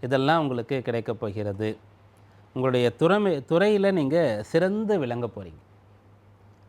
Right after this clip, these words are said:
படிக்கிற பிள்ளைகளுக்கு கல்வியில ஆர்வம் அதிகரிக்கும். வேலை பார்க்குறவங்களுக்கு அந்த வேலையில ஈடுபாடு இருக்கும். பிஸ்னஸ் பண்றவங்களுக்கு புது புது ஐடியாலாம் நிறைய கிடைக்கும். குடும்பத்துல எல்லாரும் ஒன்றா இருக்கிறது தான் குடும்பம்ன்ற எண்ணங்கள்லாம் இருக்கும்.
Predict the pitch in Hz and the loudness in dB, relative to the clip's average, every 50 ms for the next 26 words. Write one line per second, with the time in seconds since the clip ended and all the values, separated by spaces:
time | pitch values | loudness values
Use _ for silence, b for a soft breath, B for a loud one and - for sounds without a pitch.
0 | - _ - 127 139 139 147 139 131 123 127 123 123 123 120 120 120 120 - 147 | -18 _ -6 -4 -2 -2 -2 -2 -2 -2 -2 -2 -2 -2 0 -2 -4 -4 -6 -4
1 | - 135 131 139 139 147 147 135 127 117 113 127 147 175 175 175 165 143 123 110 | -2 -2 -2 0 0 0 0 2 2 2 2 2 2 2 2 0 -2 -2 -2 -4
2 | 117 113 113 110 104 - - 110 104 104 104 117 135 151 160 143 143 135 131 127 | -4 -4 -4 -6 -6 -8 -8 -8 -8 -6 -2 -2 0 0 0 2 2 2 2 0
3 | - 127 123 120 120 117 120 123 - 160 151 131 117 127 139 147 147 147 143 139 | -2 -4 -4 -4 -4 -4 -4 -2 -2 -2 -2 0 0 0 2 2 2 0 0 0
4 | 127 131 151 180 196 208 196 175 175 151 135 120 120 110 98 92 - - - 113 | 0 2 2 4 4 4 4 4 2 2 2 0 -2 -4 -4 -8 -10 -10 -8 -8
5 | 110 104 - - 101 101 101 101 - - - - - - - - - - - - | -8 -8 -6 -6 -6 -6 -8 -10 -14 -20 -20 -20 -20 -20 -20 -20 -20 -20 -20 -20
6 | - - - - 123 131 - - 180 170 - - 147 143 139 139 135 135 131 131 | -20 -20 -20 -10 -8 -8 -4 -2 -2 -2 0 0 0 2 2 2 0 0 -2 -2
7 | 131 127 - 175 170 139 113 107 101 - - - - - 143 151 160 147 160 156 | -4 -2 -2 0 0 0 0 -2 -4 -8 -12 -14 -10 -8 -4 -4 -4 -4 -4 -2
8 | 143 135 127 131 143 147 147 139 139 139 143 135 127 117 117 120 127 131 127 123 | 0 2 2 2 2 0 0 0 0 0 -2 -2 -4 -4 -4 -2 -2 -2 -2 -2
9 | - 117 107 107 101 - 107 101 98 95 85 - - 139 147 156 156 147 139 - | -4 -6 -6 -6 -6 -10 -12 -12 -12 -12 -14 -10 -6 -4 -2 -2 -2 -2 -4 -4
10 | 135 127 131 131 117 104 104 113 123 127 127 139 139 131 113 90 - - 117 123 | -2 0 2 0 0 0 -2 -2 0 2 2 2 0 -2 -4 -8 -10 -12 -8 -4
11 | 131 143 147 180 185 175 165 151 147 - - 139 135 135 147 147 135 139 127 131 | -4 -2 0 2 2 2 2 0 -2 -2 -2 -2 -2 -2 -6 -8 -8 -8 -6 -6
12 | 131 123 120 117 110 104 110 104 101 107 113 117 117 113 117 110 110 113 113 110 | -6 -4 -4 -6 -4 -4 -6 -6 -6 -6 -6 -6 -6 -6 -6 -6 -4 -4 -4 -6
13 | 104 98 - 101 95 | -8 -10 -12 -14 -14